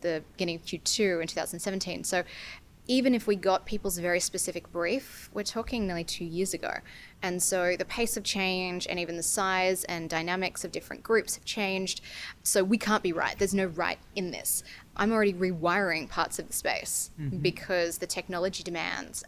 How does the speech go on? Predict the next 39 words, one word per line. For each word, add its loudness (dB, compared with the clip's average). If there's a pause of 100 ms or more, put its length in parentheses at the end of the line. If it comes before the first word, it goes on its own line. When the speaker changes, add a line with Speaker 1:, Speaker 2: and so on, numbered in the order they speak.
Speaker 1:
and -6
kind -6
of -6
the -6
cat -6
six -4
demands -2
for -2
who 2
needs 0
to -6
be -6
connected -4
and -8
how -2
connected -6
they -6
need -12
to -10
be -2
and -12
things -10
like -4
that 0 (360)
has -2
changed -2
in -2
the -6
past -6 (140)
less -4
than -10
two -4
years. -4 (300)
So 8 (400)
we're 10
grounded 6
in 6
our 6
humility 4